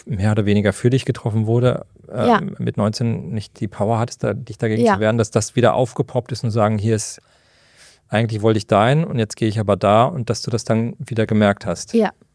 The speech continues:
Speaker 1: Okay.
Speaker 2: absolut. Also da ist es mir wirklich zum ersten Mal bewusst geworden. Das war mitten in irgendeiner Feierlichkeit, keine Ahnung, und da kam so ein Impuls, äh, „Was machst du hier eigentlich?“ Und dann habe ich angefangen, ganz viel zu hinterfragen.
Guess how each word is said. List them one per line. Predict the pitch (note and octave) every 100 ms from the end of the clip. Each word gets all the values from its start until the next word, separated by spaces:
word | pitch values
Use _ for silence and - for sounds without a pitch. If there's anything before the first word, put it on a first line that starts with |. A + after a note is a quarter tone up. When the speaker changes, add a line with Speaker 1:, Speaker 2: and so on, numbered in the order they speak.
| - _ _
Speaker 1:
Okay. | G#3
Speaker 2:
absolut. | G3+ F#3 F#3+ F3+ F3 -
Also | G#3+ G3
da | G3
ist | G#3
es | -
mir | A3+ G#3
wirklich | G#3+ -
zum | G#3+
ersten | G3 G#3 G#3+
Mal | G3
bewusst | F#3 F#3 G3 A#3+ -
geworden. | F#3 D#3 E3 D#3+ D#3+ - - - -
Das | E3+
war | G3 F#3+
mitten | G3+ G#3+ G#3+
in | D#3+
irgendeiner | - G#3+ G#3 F#3+ F#3
Feierlichkeit, | - F#3 G3+ A#3 A3+ - A#3 -
keine | G#3 F#3+ F3
Ahnung, | F#3+ A3+ G#3+
und | G3
da | G3
kam | G#3+ G#3
so | G3
ein | G3+
Impuls, | F#3 - A3 A#3+ - - _ _ _ _ _ -
äh, | G3+ F#3 F3 -
„Was | F#3+ F#3+
machst | A3 D4 -
du | G4+
hier | -
eigentlich?“ | E3 E3 E3 E3 E3 - _ _ _ _
Und | G3+ F#3+
dann | G3 G#3+
habe | A3+
ich | - -
angefangen, | A3 A3 - A3+ A3 A3+ A#3 - _ _ _ _ _ _ _ -
ganz | A#3 G#3+
viel | - F#3+
zu | - F3+
hinterfragen. | E3+ E3 - - E3+ E3 D3+ D3